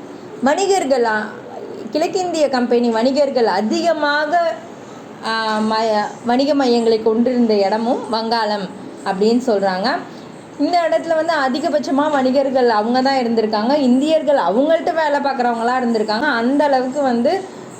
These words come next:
கிழக்கிந்திய கம்பெனியோட ஒரு தலைமையிடம் அப்படின்னே சொல்லலாம். அந்த அளவுக்கு அந்த வங்காளம் திகழ்ந்திருக்கு அப்படின்னு சொல்றாங்க. இருந்தாலும்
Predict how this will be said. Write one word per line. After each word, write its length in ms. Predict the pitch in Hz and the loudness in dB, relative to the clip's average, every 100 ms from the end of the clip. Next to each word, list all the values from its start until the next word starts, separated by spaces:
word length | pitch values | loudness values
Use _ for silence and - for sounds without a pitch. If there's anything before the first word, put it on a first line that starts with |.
| - | -2
கிழக்கிந்திய 460 | 285 269 311 294 | -2 0 0 0
கம்பெனியோட 600 | 247 233 226 226 226 269 311 | 0 0 0 0 0 2 2
ஒரு 160 | 247 - | 2 0
தலைமையிடம் 680 | 208 247 320 330 294 269 262 | 0 0 2 0 2 2 0
அப்படின்னே 420 | 214 214 240 262 | 0 0 2 2
சொல்லலாம். 420 | 277 220 226 285 | 2 0 0 0
அந்த 240 | 233 254 | 0 2
அளவுக்கு 240 | 277 262 285 | 2 2 2
அந்த 160 | 262 | 2
வங்காளம் 540 | 202 196 208 233 233 220 | 2 0 0 0 0 -2
திகழ்ந்திருக்கு 600 | 214 220 226 202 220 202 | -2 0 0 0 0 0
அப்படின்னு 220 | 190 208 | -2 -2
சொல்றாங்க. 460 | 208 185 190 294 247 | -2 -2 -2 -2 0
இருந்தாலும் 600 | 294 415 403 359 302 | 0 2 2 0 0